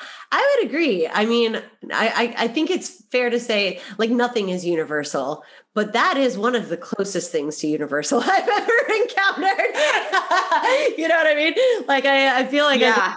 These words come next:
Speaker 1: kinda can't say that any given thing is universal because who knows? But that dif-,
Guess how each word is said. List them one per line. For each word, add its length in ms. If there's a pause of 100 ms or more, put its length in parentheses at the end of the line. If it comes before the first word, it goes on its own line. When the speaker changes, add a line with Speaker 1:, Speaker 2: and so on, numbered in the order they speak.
Speaker 1:
kinda 180
can't 280
say 300
that 160
any 320
given 340
thing 180
is 160
universal 680
because 400
who 140
knows? 360 (460)
But 540
that 520 (240)
dif-, 260